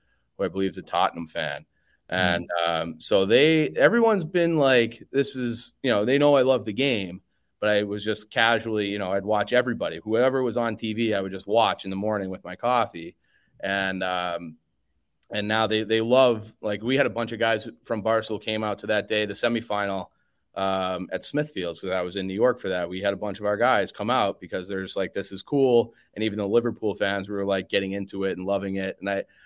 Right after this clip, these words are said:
Speaker 1: I do think that there's some, an element of, "Man, I wish I could just switch to Forest," because you can't,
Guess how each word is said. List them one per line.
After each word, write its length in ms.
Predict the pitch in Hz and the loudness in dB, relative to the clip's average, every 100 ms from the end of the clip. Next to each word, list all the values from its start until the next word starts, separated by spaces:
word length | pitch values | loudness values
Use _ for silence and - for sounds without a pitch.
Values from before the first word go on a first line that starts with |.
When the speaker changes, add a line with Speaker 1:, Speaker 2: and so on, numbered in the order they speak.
| _ | _
Speaker 1:
I 160 | - 113 | 2 2
do 220 | 120 123 | 2 0
think 320 | 120 117 113 | 2 0 2
that 340 | 104 101 98 | 2 4 2
there's 320 | 101 98 95 - | 0 -2 -2 -4
some, 500 | 110 104 95 92 92 _ _ _ _ _ - | 0 0 -2 -6 -10 _ _ _ _ _ -4
an 160 | 101 | 0
element 440 | 104 120 113 101 - | 4 6 6 0 0
of, 540 | 98 95 95 87 - _ _ - | 0 2 0 -4 -10 _ _ -12
"Man, 280 | 101 98 90 | -6 -4 -2
I 80 | |
wish 220 | 90 85 - | -4 -4 -4
I 360 | 85 82 80 - _ | -2 -2 -6 -12 _
could 160 | - 90 | -12 -10
just 180 | 82 - | -8 -10
switch 260 | - 73 | -12 -12
to 60 | - | -14
Forest," 580 | - 57 53 - - _ | -14 -12 -12 -14 -20 _
because 600 | 92 82 92 87 82 - _ _ - | -12 -6 -4 -4 -6 -16 _ _ -4
you 180 | 107 | -2
can't, 420 | 107 127 120 117 | -2 0 2 2